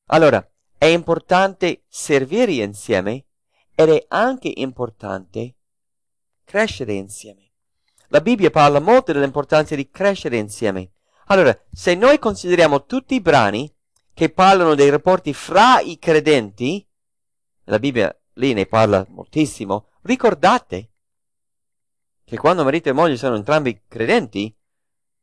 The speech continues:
il credente numero uno a cui devo pensare, gli altri, gli uni gli altri, è mia coniuge, perché vedo quella persona tutti i giorni. Per esempio,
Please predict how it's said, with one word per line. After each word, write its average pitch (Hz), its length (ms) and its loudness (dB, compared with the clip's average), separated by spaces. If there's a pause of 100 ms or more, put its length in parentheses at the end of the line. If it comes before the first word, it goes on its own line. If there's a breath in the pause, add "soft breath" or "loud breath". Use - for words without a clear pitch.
(420)
il 135 200 -2
credente 160 420 -2
numero 160 380 4
uno 180 360 2 (100)
a 127 100 0
cui 156 160 -2
devo 123 220 2
pensare, 120 640 2 (260)
gli 117 180 -2
altri, 110 460 0
gli 123 100 -4
uni 127 160 0
gli 123 80 2
altri, 104 320 4
è - 300 0
mia 120 120 -2
coniuge, 143 460 -8 (840)
perché 117 240 -2
vedo 110 260 0
quella 208 200 -2
persona 110 340 -6
tutti 98 240 -14
i - 20 -12
giorni. 101 340 -10 (720)
Per 139 140 -2
esempio, 139 480 -2